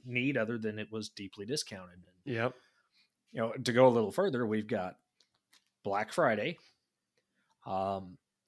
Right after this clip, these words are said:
Speaker 1: Shop Local Saturday.
Speaker 2: Mm-hmm.
Speaker 1: I don't know that Sunday has a slogan, and then you have Cyber Monday.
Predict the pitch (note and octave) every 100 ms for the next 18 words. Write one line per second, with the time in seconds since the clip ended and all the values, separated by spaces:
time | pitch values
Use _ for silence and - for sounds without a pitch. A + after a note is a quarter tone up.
0 | - - C3 B2 B2 B2 F#3 - D#3 A2+
1 | G#2+ G2+ A2 D3 - _ _ _ C3+ A#2+
2 | A#2+ C#3 _ - A#2+ C3 D3 E3+ G3+ F3+
3 | - F#3 E3 C#3+ C3+ C#3 A#2+ A#2 G#2+ G#2+
4 | - _ _ _ _ - - D#3+ C3+ A2
5 | G#2+ A#2+ B2+ C3+ B2+ C3 B2 C3+ A#2+ A#2
6 | E3 C#3+ G#2+ -